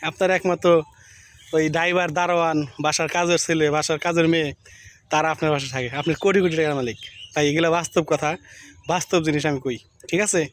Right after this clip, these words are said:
কোটি টাকার মালিক আছে, অথচ সে স-, অসুস্থ। তার ছেলে আছে, ছেলের বউ আছে, নিজের বউ আছে, তারা, তারা, তারা ওই জায়গায় থাকতে রাজি না। লোক খুঁজে, লোক খুঁজে যে রাতটা কোন লোক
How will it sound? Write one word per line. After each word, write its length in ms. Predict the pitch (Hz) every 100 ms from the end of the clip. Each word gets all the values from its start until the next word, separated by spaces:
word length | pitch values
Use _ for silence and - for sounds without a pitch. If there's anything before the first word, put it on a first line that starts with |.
| - - - - - _
কোটি 220 | 220 247
টাকার 240 | 247 240 220
মালিক 240 | 214 214
আছে, 200 | 190 170
অথচ 280 | 180 175 -
সে 160 | 185 196
স-, 120 | 196
অসুস্থ। 500 | 185 190 180 - 220 254 - - - - -
তার 120 | - 165
ছেলে 500 | - 208 202 202 208 - - - _ - -
আছে, 300 | 156 180 180
ছেলের 420 | - 185 180 170 165 - - - 147
বউ 140 | 160
আছে, 420 | 180 170 170 170 170 -
নিজের 260 | 180 180
বউ 120 | 160 165
আছে, 340 | 156 165 165 - _ _ _ _ _ -
তারা, 200 | 185 180
তারা, 260 | 180 175 156
তারা 180 | 180 180
ওই 80 | 175
জায়গায় 180 | 175 -
থাকতে 200 | 160 170
রাজি 180 | 156 131
না। 120 | 127 - - _ -
লোক 160 | 208 -
খুঁজে, 260 | 180 143 123 _ _ - _ _ _ -
লোক 160 | 170 220
খুঁজে 280 | - 185 156
যে 320 | 151 160 151 135 - _ - - -
রাতটা 360 | 170 175 - 160
কোন 220 | 180 180
লোক 140 | 165